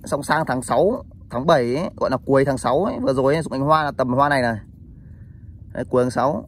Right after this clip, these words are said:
Có nghĩa là cây này em chỉ lấy một ít, à, quả tháng tư thôi. Có cái là làm cây này nó không, cũng không cây nào mà giống cây nào. Có những cây ấy, nó ra hoa cả tháng tư, tháng năm, tháng sáu, tháng nào nó cũng ra.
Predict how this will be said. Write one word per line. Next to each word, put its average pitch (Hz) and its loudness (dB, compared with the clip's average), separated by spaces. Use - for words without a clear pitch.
Có 117 -2
nghĩa 147 0
là 170 0
cây 160 2
này 139 2
em 147 2
chỉ 127 -2
lấy 120 0
một 151 -2
ít, 185 0
à, 147 0
quả 101 0
tháng 110 -6
tư 165 0
thôi. 151 2
Có - -6
cái 135 4
là 165 0
làm 151 0
cây 165 6
này 147 2
nó 127 0
không, 185 -4
cũng 101 -12
không 208 4
cây 180 4
nào 165 6
mà 131 2
giống 127 4
cây 180 4
nào. 143 4
Có 117 0
những 180 -2
cây 185 4
ấy, 214 -6
nó 135 0
ra 165 2
hoa 170 2
cả 113 -2
tháng 143 -6
tư, 196 4
tháng 160 0
năm, 175 -2
tháng 147 -4
sáu, - 0
tháng 151 -2
nào 208 2
nó 113 -6
cũng 175 -6
ra. 190 2